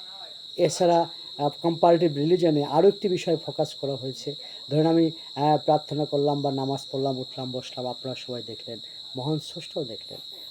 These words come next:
মহান স্রষ্টা আরও বেশি করে দেখলেন এই প্রার্থনা চলাকালীন সময় বা এই নামাজ পড়াকালীন সময় তার অন্তরে কী চলছে, অন্তরের চিন্তা কী, তাই না? এজন্য বলা হচ্ছে, আমি কত সুন্দর সুন্দর কথা বলছি,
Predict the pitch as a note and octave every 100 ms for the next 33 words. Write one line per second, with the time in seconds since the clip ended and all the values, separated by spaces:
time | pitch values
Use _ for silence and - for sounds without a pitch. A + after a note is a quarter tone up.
0 | - D3+ F#3 G3 - A3 - A3 G3 D#3
1 | D#3+ B3 B3 F#3 E3+ D3 D3+ E3+ - -
2 | D3+ D#3+ - F#3 - - G3+ D#3+ E3+ E3
3 | F3 E3+ - F#3 E3+ C#3+ - - - D3+
4 | D#3 D3+ E3+ F3 D#3+ - C#3+ E3+ F#3+ F#3+
5 | E3+ - D#3+ C#3 - B2+ - C3+ C3 B2+
6 | B2+ D#3+ D3+ B2 G#2+ - - C3 - B2
7 | - - D#3+ D3+ - - - - - -
8 | - - - - F3 D3+ C#3+ D3+ F3+ F3+
9 | F3 F3 F3 F3+ F3 F#3 F3+ D#3+ - F#3
10 | G#3 G3+ F#3 G3 F#3 F3+ E3 D#3+ - C#3+